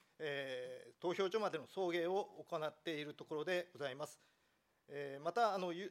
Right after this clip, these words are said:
投票所への移動が困難な方々への投票機会につきましては、あー、郵便等による不在者投票がございますが、あー、この対象者が拡充され、より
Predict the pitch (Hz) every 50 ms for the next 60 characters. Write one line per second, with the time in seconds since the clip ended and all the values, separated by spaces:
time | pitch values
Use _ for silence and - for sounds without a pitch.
0 | - - 208 220 208 247 247 220 269 277 247 220 196 185 165 156 151 208 202 196
1 | 196 196 - 226 233 233 233 220 202 180 - 170 - 220 214 233 226 240 233 220
2 | 196 175 - - 180 180 175 196 185 180 - - 226 220 208 180 165 - - -
3 | 214 214 196 - - 190 185 180 - - - - _ _ - - 151 139 139 160
4 | 165 151 175 175 - 208 214 214 196 190 175 151 123 127 160 160 156 - 185 170
5 | - 185 180 147 175 165 156 165 160 147 - - - _ _ - 156 151 180 180
6 | 185 190 - - 175 170 151 120 - - _ _ - 143 143 143 135 - 170 180
7 | 190 180 202 208 196 - - 220 214 202 - 202 160 160 175 156 - - - -
8 | - 156 - - 185 160 185 185 165 - 185 180 180 175 120 - 147 147 160 180
9 | 208 202 -